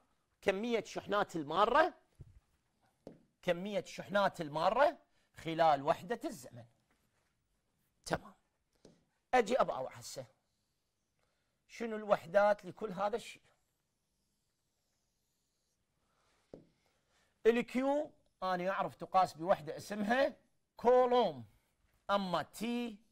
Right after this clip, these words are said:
تقاس بوحدة اسمها سكند. كولوم على السكند تعطيني وحدة اسمها أمبير. لهنا واضح عزيزي الطالب؟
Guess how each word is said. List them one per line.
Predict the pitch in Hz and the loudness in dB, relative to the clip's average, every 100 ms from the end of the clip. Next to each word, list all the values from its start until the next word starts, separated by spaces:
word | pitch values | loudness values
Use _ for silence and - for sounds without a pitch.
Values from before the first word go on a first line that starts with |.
| _ _ _ | _ _ _
تقاس | 175 - 180 170 | -10 4 4 4
بوحدة | 147 175 226 170 151 | 0 0 0 0 -4
اسمها | 143 208 202 220 269 - _ - _ _ | -4 -6 -2 -2 -4 -10 _ -20 _ _
سكند. | - - 208 220 160 135 - _ _ _ _ _ _ _ _ _ _ _ _ _ _ _ _ - | -10 -2 -2 -2 -10 -12 -16 _ _ _ _ _ _ _ _ _ _ _ _ _ _ _ _ 6
كولوم | 247 254 254 285 269 214 156 113 _ _ _ _ _ - | 8 10 8 8 8 6 0 -8 _ _ _ _ _ 0
على | 170 | 2
السكند | 202 - 269 311 339 302 _ _ _ | 2 6 6 6 -2 -4 _ _ _
تعطيني | 208 208 226 214 202 | -6 -4 -4 -2 0
وحدة | 202 - 170 190 | -2 -2 -6 -6
اسمها | 190 202 208 175 175 170 - _ _ _ _ _ _ _ _ - | -6 -4 -4 -4 -6 -8 -14 _ _ _ _ _ _ _ _ -12
أمبير. | 147 190 233 233 - 151 - - _ _ - _ _ _ _ _ _ _ _ _ - | -8 -6 -6 -8 -8 -8 -8 -20 _ _ -20 _ _ _ _ _ _ _ _ _ -20
لهنا | - 120 143 139 | -16 -10 -6 -2
واضح | 143 156 - | -2 -2 -4
عزيزي | 165 165 170 | -8 -8 -10
الطالب؟ | - 185 220 | 2 4 4